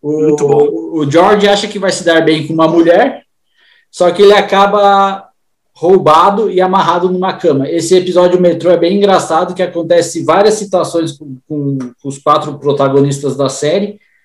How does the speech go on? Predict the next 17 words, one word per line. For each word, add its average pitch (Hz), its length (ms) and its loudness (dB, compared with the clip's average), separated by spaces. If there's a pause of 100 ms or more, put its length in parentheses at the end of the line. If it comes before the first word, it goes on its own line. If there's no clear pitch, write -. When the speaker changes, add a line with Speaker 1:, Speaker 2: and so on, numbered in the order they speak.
(140)
Speaker 1:
e 143 100 -4
aí 147 200 2
cada 170 440 0
um, 175 280 -8 (520)
cada 156 500 0
um, 156 120 -4
são 165 220 -2
histórias 190 400 0
paralelas, 180 720 0
né, 175 160 -6
mas 175 220 -4
que 196 180 0
usam 180 360 0
como 180 260 -6
pano 165 260 -2
de 156 100 -8
fundo 170 380 -6